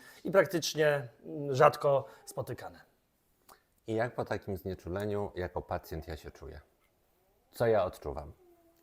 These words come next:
Speaker 1: Właściwie, mm, znaczy przede wszystkim chodzi nam o to, żeby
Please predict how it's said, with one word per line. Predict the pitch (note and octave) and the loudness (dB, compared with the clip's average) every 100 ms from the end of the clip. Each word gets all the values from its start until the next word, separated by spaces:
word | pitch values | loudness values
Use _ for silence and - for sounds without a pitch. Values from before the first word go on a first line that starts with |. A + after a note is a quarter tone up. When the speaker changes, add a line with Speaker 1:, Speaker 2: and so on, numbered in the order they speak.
| _ _ _ _ _ - C3+ C#3 | _ _ _ _ _ -10 -8 -6
Speaker 1:
Właściwie, | D#3 E3+ G#3 A3+ - - - C4+ A#3+ B3+ | -4 4 6 6 0 -2 2 4 6 10
mm, | B3 B3 A3+ A3 A#3 A#3 A3+ - - - - | 12 10 6 4 6 4 2 -4 -20 -20 2
znaczy | B2 D3+ | 2 2
przede | - F3+ G3 | 4 8 8
wszystkim | F3+ E3 A3 | 8 4 6
chodzi | G#3 G3 | 6 6
nam | F#3 D3 | 6 6
o | A#2 | 6
to, | C#3+ A3+ | 8 8
żeby | F#3 E3+ E3+ | 8 8 8